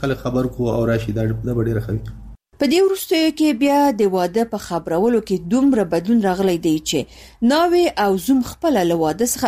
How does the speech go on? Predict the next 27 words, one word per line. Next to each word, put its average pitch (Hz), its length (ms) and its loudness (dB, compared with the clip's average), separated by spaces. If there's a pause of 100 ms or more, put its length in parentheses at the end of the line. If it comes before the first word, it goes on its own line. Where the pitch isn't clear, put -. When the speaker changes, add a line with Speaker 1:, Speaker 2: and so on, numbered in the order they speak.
Speaker 2:
اونۍ 226 300 4 (200)
مخکې 320 340 -4 (140)
ځي، 254 160 2 (580)
د 247 200 2
واده 175 340 0 (240)
کارتونه 226 480 -2
ټاکي. 151 280 -6 (640)
د - 20 4 (140)
ټکنالوژۍ 320 600 0
په 277 100 0
برخه 269 320 0
کې 262 220 0
پرمختګونو 175 720 -2
هم 269 260 4
د 202 140 0
خلکو 202 260 -2 (140)
کارونه 214 500 2
اسانه 240 320 0
کړي 160 260 0
دي. 156 80 2 (520)
د 320 180 2
ټلیفون 359 420 2 (200)
او 311 80 2 (260)
انټرنیټ 208 680 0
له 165 160 0
لارې 240 220 2 (160)
ډېر 349 180 4